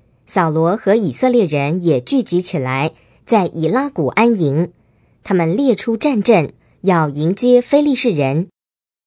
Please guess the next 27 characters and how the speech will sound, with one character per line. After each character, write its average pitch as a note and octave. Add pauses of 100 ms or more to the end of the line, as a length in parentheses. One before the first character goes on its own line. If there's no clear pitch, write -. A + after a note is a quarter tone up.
(140)
非 E4
利 D#4
士 C4
人 D#3+
站 A3+
在 F3+
这 F3
边 F3
山 B3+
上， F#3 (380)
以 F3
色 C#4+
列 A#3+
人 D3+
站 A3
在 D#3+
那 B3+
边 E3+
山 D#3+
上， D#3 (520)
中 G#3
间 G3+
有 D3
山 B3+
谷 C3+
分 G3
隔。 C#3+